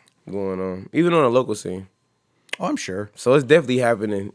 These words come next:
Speaker 1: mainstream,
Speaker 2: Hey,
Speaker 1: 'cause
Speaker 2: nas-,
Speaker 1: it, it be happening
Speaker 2: inauthentic
Speaker 1: locally.
Speaker 2: national music has to start at the local level at some point.
Speaker 1: Yeah.
Speaker 2: So, I mean, I see, like, I mean, the, I, I can't even, it's hard for me sometimes to even think of some of the, the, the, the, the music or musicians that would fall in that category,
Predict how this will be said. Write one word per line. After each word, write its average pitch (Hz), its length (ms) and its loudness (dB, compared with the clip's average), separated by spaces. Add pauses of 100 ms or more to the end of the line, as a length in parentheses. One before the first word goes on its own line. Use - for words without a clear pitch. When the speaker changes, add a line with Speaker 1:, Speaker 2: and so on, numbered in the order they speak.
Speaker 1:
mainstream, 107 640 4
Speaker 2:
Hey, 147 160 2
Speaker 1:
'cause 113 100 -8
Speaker 2:
nas-, 156 260 0
Speaker 1:
it, - 80 -6
it - 40 -10
be 175 80 -2
happening 190 160 4
Speaker 2:
inauthentic 120 360 6
Speaker 1:
locally. 110 140 2
Speaker 2:
national 143 640 0 (280)
music 123 440 -2
has 139 280 -6
to 135 80 -8
start 131 240 2
at 117 60 -6
the 117 80 0
local 117 320 2
level 107 300 0
at 98 60 -10
some 117 260 -8
point. 82 380 -12
Speaker 1:
Yeah. 104 340 0 (140)
Speaker 2:
So, 107 520 0
I 107 80 -2
mean, 104 220 -6
I 104 40 -6
see, 123 240 -8
like, 104 240 -6
I 104 40 -6
mean, 101 200 -8
the, 85 80 -14
I, 104 300 -16 (840)
I - 60 -16
can't 104 220 -10
even, 92 160 -14 (840)
it's 175 140 0
hard 214 220 6
for 190 80 0
me 175 80 4
sometimes 160 380 -2
to 147 60 -2
even 135 140 -2
think 156 300 -6
of 120 200 -4
some 127 220 -4
of 110 100 -4
the, 110 280 -4
the, 107 240 -10
the, 113 260 -8
the, 110 380 -6
the 107 80 -8
music 113 480 -6
or 104 40 -8
musicians 104 440 -10
that 101 100 -12
would 98 140 -14
fall 110 300 -4
in 101 60 -8
that 87 180 -14
category, 120 580 -6